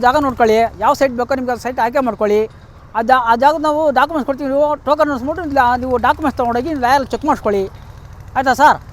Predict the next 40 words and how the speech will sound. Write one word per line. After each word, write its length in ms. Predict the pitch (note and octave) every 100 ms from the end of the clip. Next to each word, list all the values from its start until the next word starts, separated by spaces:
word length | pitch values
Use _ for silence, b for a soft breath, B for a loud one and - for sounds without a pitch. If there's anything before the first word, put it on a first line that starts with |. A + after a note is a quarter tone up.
| - -
ನೀವು 120 | D#4+ D4
ಡಾಕ್ಯುಮೆಂಟ್ಸ್ 360 | E4+ F#4 C#4+ D4+
ಓಕೆ 160 | E4+ D4+
ಆದಾಗ 180 | F4+ F4+
ಬಂದು 120 | E4 F4
ನೀವು 120 | D#4+
ಅಡ್ವಾನ್ಸ್ 260 | D4 D#4 -
ಮಾಡ್ಬಿಟ್ಟು 260 | D#4 E4+ F#4+
ನೀವು 120 | D#4+ F4+ D4
ಅಗ್ರಿಮೆಂಟ್ 260 | B3 E4+ C#4
ಮಾಡ್ಕೊಬೋದು 340 | A#3 A3+ A3 F#3
ಸರ್, 100 | A#3
ಏನು 80 | A#3+
ತೊಂದರೆ 200 | A#3+ B3 A#3
ಇಲ್ಲ. 100 | C4 D#4+ - - - -
ಸರ್, 120 | A3 F#3
ಡೈಮೆನ್ಷನ್ 340 | C#4+ C#4+ C4
ಬಂದು 180 | B3 B3+ D#4+ -
ಟ್ವೆಂಟಿ 240 | A#3 B3 C#4
ತರ್ಟಿ, 240 | A#3 G#3 C#4+ F4+ - - - - -
ತರ್ಟಿ 200 | D#4+ D#4 B3
ಫಾರ್ಟಿ, 260 | G#3 A#3+ F4+ - -
ತರ್ಟಿ 200 | A3+ C#4
ಫಿಫ್ಟಿ 220 | A#3+ G#3 A#3
ಇದೆ 100 | F3+ D3
ಸರ್. 120 | C3 - - -
ಸರ್, 120 | B3+ -
ಪ್ರೈಸ್ 180 | C4 D4 C4
ಬಂದು 180 | C4 C#4+
ಮೂರು 120 | C#4 C4
ಸಾವಿರ 120 | C4+
ರೂಪಾಯಿ 160 | B3 C4
ಹೇಳ್ತಾರೆ 220 | B3 A3+ G3
ಸ್ಕ್ವೇರ್ 180 | G3+ G3
ಫೀಟ್ಗೆ, 240 | G3 F#3 C#4+ - - - - -
ನೆಗೋಷಿಯಬಲ್ 360 | C#4+ C#4 C#4+ D4
ಹೆಚ್ಚು 140 | G#3+ A3
ಕಮ್ಮಿ 140 | G3
ಆಗುತ್ತೆ 180 | D3+ -
ಸರ್. 100 | -